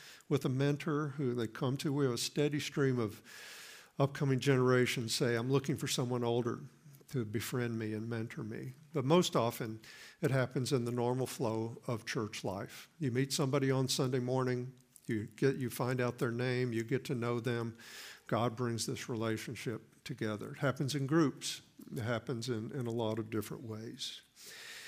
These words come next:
Keep your eyes open. Invite God to show you,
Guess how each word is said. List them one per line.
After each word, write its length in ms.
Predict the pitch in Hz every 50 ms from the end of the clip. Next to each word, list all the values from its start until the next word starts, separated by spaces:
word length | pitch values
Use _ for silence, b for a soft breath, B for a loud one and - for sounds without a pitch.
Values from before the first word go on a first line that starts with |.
| B B B B B B -
Keep 260 | - - 196 202 190 240
your 180 | 208 190 175
eyes 260 | 160 156 160 151 139
open. 540 | 143 113 110 107 - 120 117 143 170 175 160 - - _ _ _ _ _ _ _ _ _ _ _ _ _ _ _ _ - - -
Invite 460 | 147 127 120 135 135 151 170 170 -
God 420 | - 139 117 117 123 127 123 -
to 80 | - 131
show 320 | - - - 143 120 123
you, 400 | 120 113 107 104 113 127 151 156